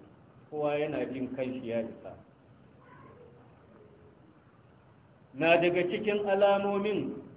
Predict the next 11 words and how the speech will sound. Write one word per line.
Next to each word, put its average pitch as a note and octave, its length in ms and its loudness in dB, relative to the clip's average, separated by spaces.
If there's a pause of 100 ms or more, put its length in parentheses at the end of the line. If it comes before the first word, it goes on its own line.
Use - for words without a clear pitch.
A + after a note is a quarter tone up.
(840)
mata D3+ 640 0
da C#3 140 -2
tufa C#3 400 -4
tankan A#2 500 -6
babu, B2+ 320 -4 (1900)
kasiyatun A#2 760 -4
ariyat. G#2+ 500 -10 (1040)
Annabi B2 340 -8
ya B2 120 -4
yi B2 140 -6
bayani. A#2 460 -8